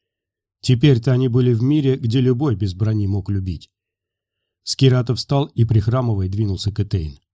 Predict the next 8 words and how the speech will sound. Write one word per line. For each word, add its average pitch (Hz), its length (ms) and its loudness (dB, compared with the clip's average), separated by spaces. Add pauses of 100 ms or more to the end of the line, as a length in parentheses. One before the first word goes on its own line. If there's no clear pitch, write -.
(1300)
«Пойдём, 131 560 4 (200)
объяснишь 131 720 0
мне 95 220 -2
кое-что 113 420 0
джедайское», 104 760 -2 (140)
тихо 113 260 -4
сказал 98 400 -4
он. 80 180 -10